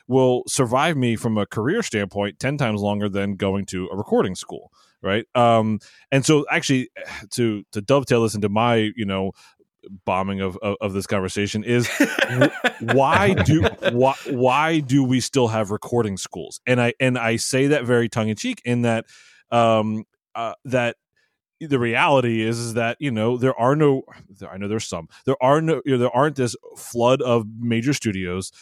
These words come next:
Speaker 1: There is not a very viable career there for too many people, um, to do that you couldn't otherwise learn in other means.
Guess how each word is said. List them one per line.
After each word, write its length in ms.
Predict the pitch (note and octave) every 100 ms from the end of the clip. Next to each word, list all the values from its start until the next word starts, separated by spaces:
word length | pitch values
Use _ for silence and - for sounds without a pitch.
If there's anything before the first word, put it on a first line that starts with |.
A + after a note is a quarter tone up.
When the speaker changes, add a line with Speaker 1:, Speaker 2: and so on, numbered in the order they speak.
| _
Speaker 1:
There 200 | B2 B2
is 160 | A#2 G#2+
not 520 | A2+ A#2+ B2 C#3 D3+ - -
a 460 | A#2+ A2+ A2 G#2+ G#2
very 380 | C3 A2 A#2+ A#2+
viable 540 | G#2+ A2 A#2+ A#2 A2+ A2
career 480 | - G#2 A2 A#2
there 100 | G#2+
for 160 | G2+ G2+
too 240 | - C#3
many 240 | C#3 B2 G#2+
people, 560 | - C3 - G#2 G2 - _ _ -
um, 300 | G#2+ G2+ G2+
to 120 | G#2+
do 520 | F#2 G#3+ F#3 A#2 A2+
that 180 | A#2+ A2+
you 100 | B2+
couldn't 400 | - E3+ B2+ A#2
otherwise 480 | B2+ A#2+ A2 A2 G2+
learn 160 | A2 G#2+
in 60 |
other 140 | G#2 G2+
means. 440 | A#2 C3 A2 F#2+